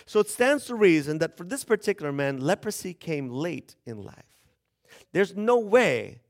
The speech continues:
someone with leprosy would have been able to rise through the ranks of military commands. No way he would have been able to lead people into battle,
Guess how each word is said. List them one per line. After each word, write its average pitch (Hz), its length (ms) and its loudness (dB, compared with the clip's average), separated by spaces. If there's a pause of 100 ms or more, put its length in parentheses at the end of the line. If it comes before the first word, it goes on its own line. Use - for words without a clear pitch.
(640)
someone 180 400 0
with 151 120 -2
leprosy 143 520 -2
would 131 160 -2
have 131 80 -4
been 139 140 -2
able 139 200 -2
to 135 140 -18
rise 151 560 0
through 160 160 -10
the 131 100 -6
ranks 131 680 -6 (240)
of 117 160 -6
military 131 520 -2
commands. 101 420 -12 (600)
No 240 220 4
way 247 360 6
he 208 120 -2
would 196 120 4
have 175 60 2
been 175 120 0
able 180 200 0
to - 100 -8
lead 185 300 -2
people 180 280 -4
into 170 140 -4
battle, 170 480 2